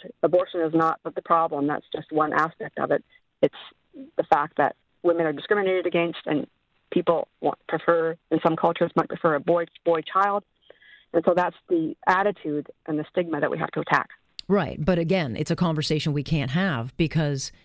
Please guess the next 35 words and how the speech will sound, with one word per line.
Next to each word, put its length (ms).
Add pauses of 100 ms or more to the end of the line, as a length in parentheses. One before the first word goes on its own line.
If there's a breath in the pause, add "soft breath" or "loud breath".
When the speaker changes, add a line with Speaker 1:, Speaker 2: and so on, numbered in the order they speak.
(220 soft breath)
Speaker 2:
to 160
even 180
have 380
that 280
would 160
suggest 360
that 100
we're 100
all 100
of 60
a 40
sudden 240
taking 360
away 240
rights. 380
That's 240
my, 180 (240 loud breath)
my 120
concern 500
is 160 (320 loud breath)
we 140
really 260
can't 480
talk 280
about 120
it. 80
You 180
and 100
I 140
can 160
talk 240
about 240
it. 160 (460 loud breath)
Um, 300
but 160